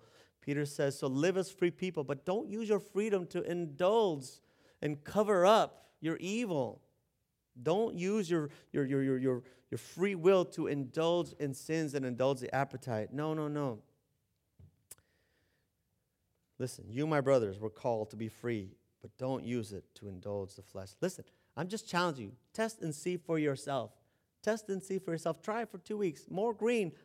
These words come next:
less red, less white. I'm gonna give you a couple simple tips, all right? We're almost done. You're like, "Oh, please, make it stop." We're almost done. Look, a couple of simple tips for moms, parents, and teenagers. If you wanna eat more greens,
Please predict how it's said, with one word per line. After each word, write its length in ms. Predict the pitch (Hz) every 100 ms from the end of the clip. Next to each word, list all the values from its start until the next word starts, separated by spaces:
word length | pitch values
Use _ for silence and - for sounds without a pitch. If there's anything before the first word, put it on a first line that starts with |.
| -
less 320 | 165 208 -
red, 300 | 202 190 139 - _ -
less 280 | 139 160 -
white. 460 | 143 151 131 - _ _ _ -
I'm 80 | 180
gonna 80 | 208
give 120 | 214
you 60 | 185
a 40 |
couple 240 | 202 190 165
simple 280 | 202 175
tips, 360 | 165 175 127 -
all 60 | 135
right? 220 | 160 170 - -
We're 100 | 214
almost 260 | 180 160
done. 240 | 170 170 160 - -
You're 120 | 151
like, 180 | 127 175
"Oh, 160 | 180
please, 340 | - 202 175 120
make 140 | 180
it 80 | 160
stop." 380 | - 175 135 -
We're 140 | 180 208
almost 240 | 147 -
done. 220 | 127 123 - _ _ _ _
Look, 180 | 165 147
a 600 | - _ _ _ _ _
couple 220 | 196 196
of 60 | 175
simple 260 | 190 170 170
tips 380 | 175 127 - - _ _ _
for 100 | -
moms, 340 | 147 180 185 170
parents, 420 | 185 175 175 165
and 100 | 160
teenagers. 540 | 160 160 143 110 - _ _ _ _ _ _ _ -
If 100 | 123
you 100 | 165
wanna 120 | 202
eat 120 | 208
more 140 | 190 180
greens, 420 | 185 185 175 -